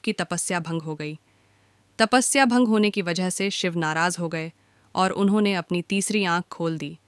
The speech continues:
और उनके क्रोध की अग्नि में कामदेव भस्म हो गए। इसके बाद शिव जी ने पार्वती की ओर देखा। हिमवाण की पुत्री पार्वती की आराधना सफल हुई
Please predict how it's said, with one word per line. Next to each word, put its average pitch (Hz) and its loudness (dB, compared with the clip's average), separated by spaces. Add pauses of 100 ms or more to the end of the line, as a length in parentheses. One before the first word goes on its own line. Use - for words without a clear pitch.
(380)
और 185 0
उनके 185 0
क्रोध 185 -2
की 196 -4
अग्नि 170 -2
में 151 -6 (320)
कामदेव 165 0
भस्म 170 -6
हो 151 -6
गए। 151 -12 (800)
इसके 185 -2
बाद 175 0
शिव 185 0
जी 185 -2
ने 180 0
पार्वती 170 -2
की 170 -6
ओर 160 -4
देखा। 156 -10 (800)
हिमवाण 208 2
की 214 -8
पुत्री 202 -6
पार्वती 175 -6
की 185 -8
आराधना 170 -6
सफल 185 -10
हुई 214 -8